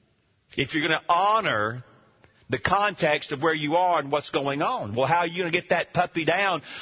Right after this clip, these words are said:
from forty-five minutes to twenty minutes? Well, you're gonna cut. And you need to cut at certain places to keep yourself online and keep yourself on point so that you know where you are as you're working your way through your message.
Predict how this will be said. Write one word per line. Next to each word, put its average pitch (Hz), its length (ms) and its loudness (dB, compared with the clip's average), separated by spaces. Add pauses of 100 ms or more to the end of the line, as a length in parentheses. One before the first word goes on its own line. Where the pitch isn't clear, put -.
from 143 160 0
forty-five 185 680 2
minutes 165 240 -4
to 135 100 -10
twenty 233 240 -2
minutes? 147 220 -2
Well, 131 100 -2
you're 156 120 -2
gonna 156 180 0
cut. 240 320 0 (1120)
And 160 160 0
you 175 80 0
need 185 220 0
to 165 120 -2
cut 233 400 2
at 156 120 -2
certain 196 340 -4
places 196 580 0
to 156 100 -4
keep 147 300 -4
yourself 214 440 -2
online 196 680 2 (240)
and 117 160 -2
keep 170 220 -4
yourself 208 400 0
on 220 280 0
point 180 400 0 (200)
so 160 140 0
that 151 120 -2
you 123 140 -4
know 147 260 2
where 208 200 2
you 208 220 -2
are 165 320 2
as 131 240 -2
you're 120 120 -6
working 156 420 -2
your 175 120 -2
way 147 420 0 (200)
through 135 600 -2 (200)
your 120 520 -2 (240)
message. 110 720 -4